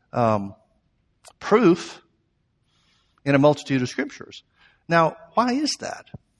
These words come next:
I ask why not just as much as I ask why. For example, if, if this is the way God operates on occasion, then why don't we have more examples of it in Scripture?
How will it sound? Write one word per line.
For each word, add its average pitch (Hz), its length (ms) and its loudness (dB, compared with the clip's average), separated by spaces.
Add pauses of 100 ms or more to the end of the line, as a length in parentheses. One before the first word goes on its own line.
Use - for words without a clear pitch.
(3000)
I 233 240 4
ask 170 240 -2
why 151 180 2
not 196 260 0
just 135 200 -6
as 131 60 -6
much 135 220 -2
as 117 80 -10
I 120 180 -2
ask 101 240 -10
why. 180 300 -6 (1700)
For 165 100 0
example, 151 420 2
if, 123 180 -2 (140)
if 135 160 -2
this 214 180 0
is 156 100 -8
the 147 80 0
way 147 160 4
God 143 280 6
operates 139 460 4
on 131 140 0
occasion, 180 500 -2 (1300)
then 170 120 0
why 196 120 2
don't 196 100 -2
we 160 100 -2
have 147 120 0
more 139 160 2
examples 139 400 -4
of 113 140 -2
it 101 40 -8
in 98 80 -12
Scripture? - 380 -14